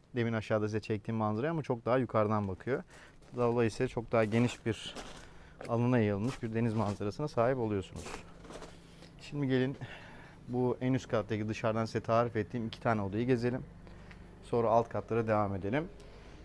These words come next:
Şimdi burası ana giriş kapısı, direkt yatak odalarına gidiyor ama gördüğünüz gibi sol taraftan aşağı inip direkt salona da giriş yapabiliyorsunuz.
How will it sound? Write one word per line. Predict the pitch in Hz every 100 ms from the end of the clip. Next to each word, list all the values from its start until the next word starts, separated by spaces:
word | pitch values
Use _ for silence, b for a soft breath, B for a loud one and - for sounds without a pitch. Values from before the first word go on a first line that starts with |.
| B
Şimdi | - 131
burası | 131 139 143
ana | 139
giriş | 127 139 143
kapısı, | 123 117 113
direkt | 120 120
yatak | 117 123
odalarına | 127 123 117 110
gidiyor | 101 123
ama | 156 139 156 - -
gördüğünüz | 120 120 127
gibi | 110 127
sol | 139 123 117
taraftan | 117 107 110
aşağı | 107 - 123 107
inip | 120 123
direkt | 113
salona | - 113 113
da | 107
giriş | 104 131 -
yapabiliyorsunuz. | 110 110 110 101 - 98 139 -